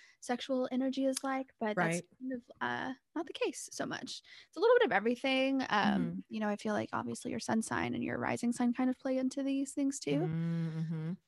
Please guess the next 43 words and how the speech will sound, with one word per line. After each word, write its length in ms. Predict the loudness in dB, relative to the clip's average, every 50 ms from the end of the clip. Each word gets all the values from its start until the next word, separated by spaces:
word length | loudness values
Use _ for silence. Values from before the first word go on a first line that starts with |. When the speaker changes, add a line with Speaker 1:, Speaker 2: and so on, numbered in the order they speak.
| _ _ 6
Speaker 1:
But 160 | 6 8 8
your 120 | 8 6
Mars 300 | 6 6 6 6 4 2
sign 320 | 0 -2 -2 -2 -2 -2 -4
<laughs> 540 | -4 -4 -6 -8 -8 -10 -14 -8 -6 -2 2
definitely 920 | 4 4 4 4 2 0 0 0 0 -2 -4 -4 -4 -2 -4 -4 -6 -8
will 240 | -12 -6 -2 -2 -2
show 240 | 0 -2 -4 -4 -4
you 420 | -4 -4 -6 -6 -6 -4 -6 -6 -6 _ _ _ _ _ _ _
what 300 | -2 2 2 2 0 -2
kind 240 | -6 -6 -4 -4 -4
of 100 | -6 -6
sexual 500 | -6 -4 -4 -4 -4 -6 -6 -6 -6 -4 -6
energy 580 | -6 -4 -4 -4 -6 -6 -6 -4 -4 -4 -6 -6 _ _ _ _ _ _ _ _ _ _ _
you 140 | 0 0 2
got 180 | 2 0 0
going 240 | -2 -4 -4 -4 -6
on. 300 | -8 -8 -6 -6 -6 -6 -8 _ -20 -18 -14 -10 -8
Speaker 2:
Wah, 100 | -8 -10 -10
wah, 80 | -10 -6 -4 -4 -2 -2 -4 -4
Speaker 1:
Um, 60 | -4
Speaker 2:
wah, 140 | -6 -6 -6 -6
wah, 160 | -6 -6 -6 -6
wah, 100 | -6 -8
wah. 280 | -6 -6 -6 -6 -6 -6
Speaker 1:
so 40 | -6
yeah, 440 | -6 -4 -2 -2 0 0 -2 -2 -4
you 160 | -6 -6 -6
can 100 | -4 -4
go 160 | -2 -2 -2 -4
through. 480 | -4 -4 -2 0 0 0 0 -2 -2 -4 -4 -2
Um, 400 | -2 -2 -2 -2 -4 -6 -8 -10 -12 _ _ -20 _ _ _ _
so 140 | -10 -6 -6
we'll 60 | -4
start 200 | -2 0 0 0
with 100 | -2 -2 0
Aries. 560 | 2 2 4 4 4 2 0 -2 -4 -8 -14 -10 _
Aries 400 | -4 0 0 2 2 2 0 -2
is 240 | -2 -4 -6 -6 -4
ruled 360 | -2 0 0 0 0 -2 -2
by 240 | 0 0 0 0 -2
the 80 | -4 -6
head. 240 | -6 -6 -4 -6